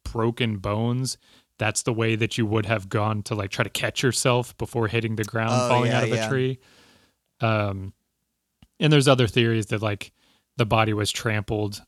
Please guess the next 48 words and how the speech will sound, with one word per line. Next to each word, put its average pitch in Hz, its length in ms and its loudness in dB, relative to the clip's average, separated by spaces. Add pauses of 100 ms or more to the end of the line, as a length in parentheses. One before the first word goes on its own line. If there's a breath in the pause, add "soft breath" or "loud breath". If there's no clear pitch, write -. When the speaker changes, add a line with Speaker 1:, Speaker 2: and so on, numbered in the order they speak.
Speaker 1:
or 113 100 0
something, 110 400 -2
so 110 120 -6
that's 104 220 -4
why 104 100 0
there's 101 240 -6
breaks 107 680 -6
right 104 480 -4
around 107 320 -4
the 104 100 -6
time 104 340 -4
of 98 120 -10
death. 107 360 -6 (120)
Speaker 2:
Mm-hmm. 120 360 -6 (440)
Speaker 1:
But 131 140 2
Speaker 2:
And 123 100 4
you 156 80 4
Speaker 1:
still, 160 280 6
Speaker 2:
can - 80 4
see, 147 60 4
Speaker 1:
it's 131 60 0
Speaker 2:
like, 123 200 2
the 120 120 -6
death, 117 360 -2
and 117 100 -6
it 107 80 -8
doesn't 113 300 -4
heal. 113 520 -6 (220)
C-, 156 120 -10
it 131 100 -2
never, 120 240 -2
like, 107 220 -6
did 113 180 -4
it, 104 140 -8
the 107 100 -10
full 110 240 -6
healing 113 500 -6
because 104 300 -8
Speaker 1:
Right, 120 200 4
Speaker 2:
they 107 60 -2
died 113 40 2
Speaker 1:
yeah. 104 160 0
Speaker 2:
before. 104 520 -8 (280)
Yeah. 90 220 -12 (960 soft breath)
Speaker 1:
Um, 117 540 2
so 185 220 2
it's 185 140 0
kinda, 135 560 2